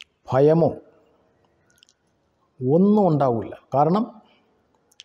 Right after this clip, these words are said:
നമ്മൾ ജ്ഞാനികളാണ്. അതുകൊണ്ട് നമ്മുടെ ജീവിതം ജ്ഞാനമയമാണ്. ജ്ഞാനമയം എന്ന് പറയുമ്പോഴത്തേക്ക് വീണ്ടും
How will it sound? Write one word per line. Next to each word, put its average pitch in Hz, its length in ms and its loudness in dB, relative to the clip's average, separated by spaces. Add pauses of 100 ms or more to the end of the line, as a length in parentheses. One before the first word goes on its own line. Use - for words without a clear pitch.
(800)
നമ്മൾ 185 360 0 (1900)
ജ്ഞാനികളാണ്. 135 880 0 (260)
അതുകൊണ്ട് 165 440 -2
നമ്മുടെ 139 340 -2
ജീവിതം 120 520 -4 (1120)
ജ്ഞാനമയമാണ്. 143 1200 0 (1900)
ജ്ഞാനമയം 180 680 2
എന്ന് 180 140 0
പറയുമ്പോഴത്തേക്ക് 160 560 0
വീണ്ടും 143 460 -2